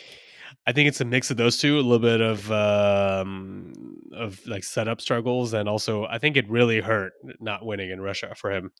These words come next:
Uh, so I think mentally it's like a, it's, it was a tough one, but, um, yeah, this could be a good reset for him. Um, and,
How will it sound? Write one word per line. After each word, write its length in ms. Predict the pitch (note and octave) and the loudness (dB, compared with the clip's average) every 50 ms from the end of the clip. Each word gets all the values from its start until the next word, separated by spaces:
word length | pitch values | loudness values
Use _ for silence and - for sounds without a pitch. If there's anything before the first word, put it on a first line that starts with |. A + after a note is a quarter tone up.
| _ - | _ -6
Uh, 180 | - G2 F#2+ F2+ | -2 0 2 2
so 260 | - - G#2+ G2 F#2+ | 4 4 6 6 6
I 60 | F#2+ | 6
think 180 | F#2+ - G#2+ G2 | 4 4 4 4
mentally 420 | G2+ G#2 G#2 - - G#2 F#2 F2+ | 6 4 4 4 4 2 4 4
it's 180 | F2 F2 - - | 2 2 0 0
like 140 | F#2+ F2 F#2 | 0 0 0
a, 160 | F2 E2+ E2+ | 0 -2 -2
it's, 160 | - - - | -6 -10 -10
it 40 | G2+ | -6
was 160 | G2 G#2 G2 | -6 -4 -4
a 60 | F#2+ | -4
tough 260 | - - A2+ G2 - - | 0 0 0 0 0 -2
one, 200 | - - - _ | -12 -12 -12 _
but, 160 | - G2 F#2 _ - - - - - - - _ - | -10 -10 -10 _ -16 -20 -20 -20 -20 -20 -14 _ -4
um, 500 | G2+ F#2+ F#2+ F2+ F2+ F2 F2+ F#2 - - _ - | -2 -2 -2 -2 -4 -6 -8 -12 -16 -18 _ -4
yeah, 160 | B2 C3+ B2 | -2 -2 -2
this 140 | G2 G#2 - | -2 -4 -6
could 120 | - C3+ B2 | -4 -4 -4
be 60 | A2+ | -2
a 40 | G2+ | -2
good 260 | - A2+ G#2 F2+ G2 | 0 0 0 0 -2
reset 360 | G2+ A2+ - - G2+ F#2 - | -4 -2 0 0 -2 -2 -2
for 100 | - F#2+ | -4 -2
him. 360 | G2+ A2+ G#2 F2+ F#2 F2+ - _ _ - | -2 0 -2 -2 -4 -8 -12 _ _ -6
Um, 540 | G2 F#2+ F#2 F#2 F2+ F2 F2 F2+ F#2 F#2+ - _ _ _ _ _ _ _ _ - - - - - - - - - - - - - - _ _ _ _ _ _ _ _ _ - | -4 -2 -2 -2 -4 -6 -8 -12 -16 -18 -20 _ _ _ _ _ _ _ _ -20 -20 -18 -16 -16 -14 -14 -14 -16 -16 -16 -18 -20 -20 _ _ _ _ _ _ _ _ _ -6
and, 760 | A2 G2 F#2+ F#2+ F#2 F#2 F#2 F#2 F#2 F2+ F2+ F2 F2+ F2+ - | -4 -2 0 0 0 0 0 0 0 -2 -2 -4 -6 -8 -12